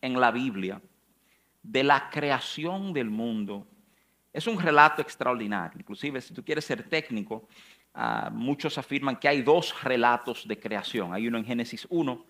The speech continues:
y otro en Génesis dos, que te cuentan los mismos eventos de dos perspectivas distintas, ¿verdad? O sea, cuando tú lees Génesis uno con cuidado,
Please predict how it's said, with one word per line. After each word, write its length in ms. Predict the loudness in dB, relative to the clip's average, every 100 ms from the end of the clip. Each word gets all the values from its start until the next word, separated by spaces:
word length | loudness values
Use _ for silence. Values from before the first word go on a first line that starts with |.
| _ _ _ _
y 100 | 0
otro 220 | 2 0
en 80 | -2
Génesis 460 | -2 -4 -4 -6
dos, 220 | -4 -4 -4
que 100 | -6
te 180 | -6
cuentan 400 | -2 0 0 -2
los 160 | -4 -4
mismos 440 | -6 -4 -6 -4
eventos 500 | -4 -4 -4 -8 -8
de 140 | -4 -2
dos 180 | -2 -2
perspectivas 960 | -4 -4 -6 -8 -4 0 0 -2 -10 -16 _ _ _ _
distintas, 800 | -8 -6 -2 -2 0 -4 -10 -10
¿verdad? 340 | -6 -2 -2
O 60 | -2
sea, 220 | -6 -4
cuando 320 | -2 0 0
tú 180 | -2 -2
lees 560 | 2 2 2 -4 -8 -14 _ _ _ _ _ _ _ _ _ _ _
Génesis 560 | -4 0 0 0 -2 -4 -2
uno 360 | 0 2 0 0
con 220 | 0 -2
cuidado, 680 | -4 -2 0 2 0 -4